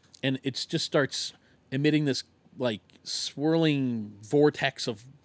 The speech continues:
color and energy, and when it dis-, dissipates, there's an ancient Greek vase there. So they're like, "All right, well,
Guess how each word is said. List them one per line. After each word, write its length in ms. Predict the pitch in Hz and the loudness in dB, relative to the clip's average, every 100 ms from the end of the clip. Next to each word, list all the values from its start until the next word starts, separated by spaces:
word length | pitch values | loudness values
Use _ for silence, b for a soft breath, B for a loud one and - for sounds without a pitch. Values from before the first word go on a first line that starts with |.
| - | -16
color 440 | - 160 151 135 | -2 2 2 2
and 140 | 127 123 | 0 -4
energy, 560 | 139 135 123 127 127 123 | -4 -4 -4 -2 0 0
and 160 | 104 98 B B B B B B B _ _ _ _ _ | -4 -10 B B B B B B B _ _ _ _ _
when 180 | 143 139 | 0 2
it 200 | 127 113 | 2 0
dis-, 260 | - - 196 | -4 -4 -4
dissipates, 680 | - 214 - 127 120 - - _ _ _ - | -2 -2 -2 -4 -4 -6 -12 _ _ _ 0
there's 180 | 139 | 2
an 80 | 135 - | 0 -2
ancient 340 | 147 135 135 | -4 -4 -6
Greek 220 | - 131 | -4 -4
vase 260 | 98 123 117 | -2 -4 -6
there. 300 | 87 73 64 _ _ _ _ _ _ _ _ b b b b b b b _ _ _ _ _ _ _ _ _ | -8 -10 -12 _ _ _ _ _ _ _ _ b b b b b b b _ _ _ _ _ _ _ _ _
So 200 | - 170 | 0 4
they're 140 | 151 151 | 4 4
like, 200 | 143 131 | 0 0
"All 140 | 160 | -2
right, 260 | 117 95 82 | -2 -8 -8
well, 320 | 123 131 120 | -2 -2 -2